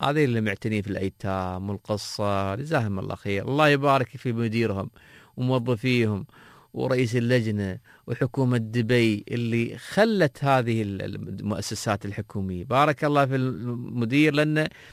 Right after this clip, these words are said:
لأن هذا التصرف العاقل من المدير والموظفين، هم اللي عاطينهم الأمانة، هم اللي يتصرفون. بارك الله فيهم،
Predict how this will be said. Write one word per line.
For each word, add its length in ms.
لأن 320
هذا 220
التصرف 600
العاقل 880
من 180
المدير 540
والموظفين، 880
هم 260
اللي 340
عاطينهم 420
الأمانة، 500
هم 60
اللي 100
يتصرفون. 600
بارك 320
الله 200
فيهم، 300